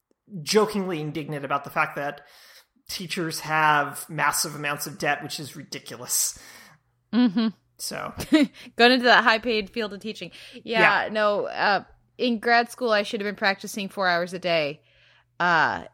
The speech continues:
Speaker 2: but I had full class, class load and, uh, a twenty hour a week assistantship and a job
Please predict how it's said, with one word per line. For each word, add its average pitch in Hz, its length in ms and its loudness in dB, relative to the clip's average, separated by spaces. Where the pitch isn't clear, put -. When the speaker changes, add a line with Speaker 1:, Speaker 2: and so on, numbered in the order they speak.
Speaker 2:
but 190 360 2
I 190 300 0
had 196 220 -6
full 202 240 -6
class, 196 500 0
class 208 360 2
load 170 460 2
and, 175 500 -2
uh, 139 320 -2
a 165 360 -4
twenty 202 400 -4
hour 160 560 0
a - 80 -6
week 180 420 -8
assistantship 175 840 -6
and 185 580 2
a 185 160 -2
job 165 540 4